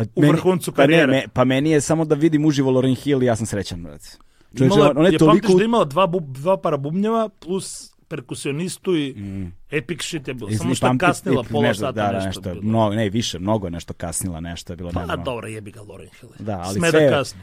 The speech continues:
Speaker 2: sve je
Speaker 1: Prošten.
Speaker 2: oprošteno, brate. Lauryn Hill je učinila za hip-hop, ono, za žene u hip-hopu
Speaker 1: Da.
Speaker 2: više, ma, brate, ono
Speaker 1: Za R and B muziku,
Speaker 2: Ma da,
Speaker 1: za,
Speaker 2: ma
Speaker 1: za
Speaker 2: sve,
Speaker 1: sve.
Speaker 2: ma sve, ma sve, sve, sve.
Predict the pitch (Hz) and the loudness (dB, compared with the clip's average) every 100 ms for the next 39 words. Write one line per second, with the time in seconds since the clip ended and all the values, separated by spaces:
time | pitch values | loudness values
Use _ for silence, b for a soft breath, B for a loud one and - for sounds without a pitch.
0 | - - 143 120 104 95 - - 117 90 | -14 -2 2 4 2 0 -4 -4 -8 -8
1 | 87 85 87 101 117 123 - 147 139 - | -12 -14 -12 -10 -6 -6 -6 -4 -4 -4
2 | 127 139 127 117 - 127 143 135 - 123 | -4 -4 -4 -6 -10 -10 -4 -4 -4 -6
3 | 123 120 107 b b b b 104 101 120 | -4 -4 -6 b b b b -10 -4 -2
4 | 123 117 120 - 123 117 110 123 120 120 | -2 -4 -8 -4 -4 -4 -4 -4 -2 0
5 | 110 98 98 - - 95 92 95 98 175 | 0 0 0 -2 -4 -6 -4 -4 0 2
6 | 202 202 208 202 190 190 - 92 92 120 | 2 0 -2 -4 -6 -8 -10 -8 -4 -2
7 | 117 147 123 151 113 160 170 90 85 - | 0 0 0 0 2 0 -4 -8 -12 -6
8 | 101 90 - 76 - 95 82 - - 90 | -6 -6 -10 -16 -10 -8 -8 -14 -10 -10
9 | 78 - - 85 | -10 -16 -14 -14